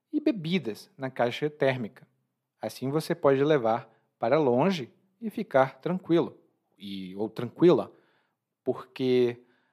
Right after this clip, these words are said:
não vai ficar quente, né, a sua bebida. E aí o narrador diz, "Bom,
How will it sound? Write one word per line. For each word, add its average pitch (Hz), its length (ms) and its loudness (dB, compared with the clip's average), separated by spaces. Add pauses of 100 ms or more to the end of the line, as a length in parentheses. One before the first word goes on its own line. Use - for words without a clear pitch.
(680)
não 156 280 0
vai 120 380 4 (360)
ficar - 500 -4
quente, - 600 -6
né, 104 100 -18
a 104 40 -16
sua - 160 -10
bebida. 113 420 -10 (1900)
E 311 60 2
aí 285 80 4
o 269 60 4
narrador 196 380 6
diz, 120 200 -2
"Bom, 117 240 0